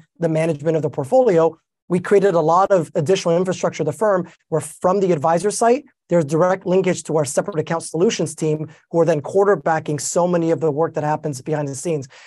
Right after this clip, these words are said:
So I think that's been very, very, uh, seamless, both for the end user and for Dimensional internally, because we needed to be sure many people can work very effectively together to be sure that, at Lisa's point, we can profitably and scalably deliver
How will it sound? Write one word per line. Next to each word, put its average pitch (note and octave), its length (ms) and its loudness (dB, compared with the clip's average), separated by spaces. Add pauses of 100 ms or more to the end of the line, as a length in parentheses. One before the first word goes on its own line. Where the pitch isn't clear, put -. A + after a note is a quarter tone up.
(120)
So F3 80 0
I E3 40 2
think F3 160 0
that's F#3+ 220 2
been E3 420 0
very, F#3 500 2
very, D#3 560 2 (300)
uh, D3+ 220 0
seamless, F#3+ 600 2
both F3 260 0
for F3+ 120 -2
the D3+ 220 -6
end E3 200 0
user G3 460 2 (540)
and F#3 300 2
for F#3 120 0
Dimensional E3 520 0
internally, D3+ 640 0 (240)
because D#3+ 140 -4
we D#3+ 80 0
needed F3 200 0
to F3+ 60 -6
be D#3+ 120 -2
sure E3+ 180 0
many F3 320 2
people F3 380 0
can D#3+ 180 -4
work D#3+ 260 0 (240)
very E3+ 220 2
effectively D#3+ 480 -2
together E3+ 460 0 (220)
to D#3+ 80 -6
be D#3+ 120 -4
sure E3+ 200 0
that, D3 140 -2
at D#3 100 -4
Lisa's F3 280 -4
point, E3 220 -4
we D3+ 80 -4
can C3+ 160 -8
profitably E3+ 680 -2
and D#3 100 -4
scalably D#3 720 0 (280)
deliver E3 560 2